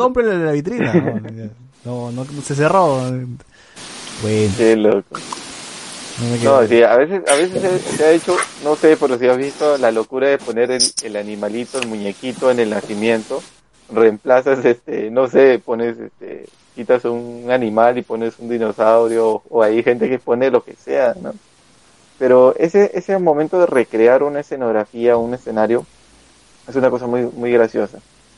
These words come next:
Speaker 2: Y creo que todos lo hacen en su casa, ¿no? Creo que también tú, Nano, haces una villa navideña y, y es genial. Yo la he visto, las veces que he visto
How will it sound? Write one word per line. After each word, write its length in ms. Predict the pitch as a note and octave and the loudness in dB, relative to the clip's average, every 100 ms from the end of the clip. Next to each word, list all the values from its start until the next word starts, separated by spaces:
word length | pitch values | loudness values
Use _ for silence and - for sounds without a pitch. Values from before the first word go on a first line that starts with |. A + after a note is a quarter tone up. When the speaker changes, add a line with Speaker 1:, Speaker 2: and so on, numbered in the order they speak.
| _ - | _ -20
Speaker 2:
Y 80 | F#2 | -14
creo 280 | A2+ A#2 A#2+ | 0 2 2
que 420 | A#2 F#2+ F#2+ F#2 _ - | 0 -2 -6 -12 _ 0
todos 180 | G#2+ | 2
lo 80 | G#2 | 2
hacen 160 | G#2 G#2+ | -2 -6
en 60 | F#2+ | -10
su 60 | |
casa, 300 | - G#2+ - G#2 | -14 -18 -18 -20
¿no? 180 | G#2+ - _ _ _ | -18 -20 _ _ _
Creo 140 | - C3 | 0 2
que 60 | |
también 240 | C#3 C3 C3+ | 4 2 2
tú, 140 | C#3+ - | -2 -2
Nano, 420 | C3+ B2+ B2 - | -2 0 0 -4
haces 300 | A#2+ A#2 B2 - | -6 -8 -8 -10
una 260 | B2 A#2 | -2 0
villa 280 | G#2+ A2 A2+ | 0 0 0
navideña 600 | A2 F#2+ F#2 G2 F#2 G2+ A#2+ _ _ _ _ _ | 0 -2 0 -2 -2 -6 -8 _ _ _ _ _
y, 400 | - F#2+ F2 F#2 | -10 -6 -4 -4
y 200 | G2 F2+ | -6 -4
es 260 | G2 G2+ - _ _ _ _ _ | -4 -4 -8 _ _ _ _ _
genial. 540 | - G#2+ G2+ G#2+ G2 F2+ _ | -2 0 2 2 2 -4 _
Yo 140 | A2+ | -4
la 140 | G#2 G#2 | 0 0
he 100 | G2+ | 0
visto, 580 | G#2+ G#2 - G#2 G#2 A2+ | -2 -6 -4 -4 -4 -6
las 200 | G#2 G2 | -10 -4
veces 260 | A2+ B2+ | -2 -2
que 120 | - G#2 | -4 -2
he 20 | |
visto 440 | G#2 G#2 - A#2 | -2 -2 0 0